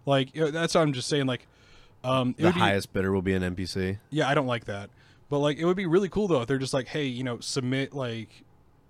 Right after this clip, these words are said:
Speaker 1: you know, your name, your email, and, you know, a picture of you," or something like that, or maybe your avatar, you know, something like that. And then, "Hey,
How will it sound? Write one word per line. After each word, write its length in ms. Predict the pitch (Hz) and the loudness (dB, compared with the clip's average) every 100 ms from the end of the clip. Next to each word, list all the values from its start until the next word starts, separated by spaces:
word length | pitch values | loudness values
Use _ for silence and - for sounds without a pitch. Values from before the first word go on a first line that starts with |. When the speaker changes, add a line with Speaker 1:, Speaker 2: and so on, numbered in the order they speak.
| - | -12
Speaker 1:
you 140 | 147 | -8
know, 300 | 123 110 104 - - | -6 -8 -12 -18 -10
your 180 | 139 143 | -2 0
name, 280 | 135 131 131 | 2 0 -4
your 140 | 117 | -6
email, 520 | 135 123 120 117 120 - _ _ _ _ _ _ _ | -6 -6 -6 -6 -8 -14 _ _ _ _ _ _ _
and, 440 | 131 120 113 110 - | -8 -6 -4 -8 -12
you 140 | 135 117 | -12 -10
know, 140 | 107 | -12
a 60 | 120 | -8
picture 380 | - 151 - 131 | -4 -4 -4 -6
of 140 | 110 | -8
you," 320 | 107 104 101 - _ _ _ _ _ _ | -12 -14 -16 -20 _ _ _ _ _ _
or 180 | 127 110 | -16 -8
something 240 | 135 123 | -6 -6
like 160 | 113 110 | -6 -6
that, 140 | 120 | -6
or 200 | 117 117 117 | -6 -6 -8
maybe 180 | 117 113 | -10 -12
your 220 | 113 - | -12 -12
avatar, 540 | 107 110 - 101 98 104 | -12 -12 -12 -14 -14 -12
you 100 | 135 | -10
know, 60 | |
something 260 | 117 127 113 | -10 -10 -12
like 180 | 107 - | -14 -16
that. 260 | 101 98 - _ - - - | -16 -18 -20 _ -20 -20 -6
And 120 | 139 | -2
then, 280 | 143 135 131 - - | 0 0 -2 -6 -8
"Hey, 280 | - 185 120 | -2 0 0